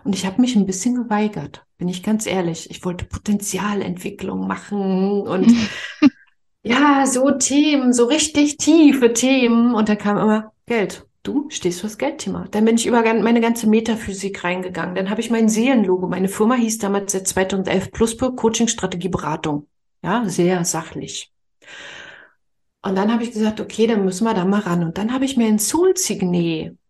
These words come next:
Speaker 1: machen lassen. Ich hatte mein, eine meiner,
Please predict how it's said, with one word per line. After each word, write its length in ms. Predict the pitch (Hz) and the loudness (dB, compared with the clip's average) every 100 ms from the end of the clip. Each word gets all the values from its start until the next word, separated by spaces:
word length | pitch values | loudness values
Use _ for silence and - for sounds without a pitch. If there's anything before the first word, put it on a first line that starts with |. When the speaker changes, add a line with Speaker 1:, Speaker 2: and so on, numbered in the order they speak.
| _ | _
Speaker 1:
machen 300 | 190 185 180 | -4 -4 -4
lassen. 640 | 165 165 - - 196 190 - _ _ _ _ _ | -6 -4 -6 -6 -10 -12 -18 _ _ _ _ _
Ich 160 | - 208 | -6 -4
hatte 400 | 208 214 208 - | 0 0 0 -2
mein, 240 | 196 196 | -4 -2
eine 180 | 220 247 | 0 4
meiner, 260 | 262 247 | 4 4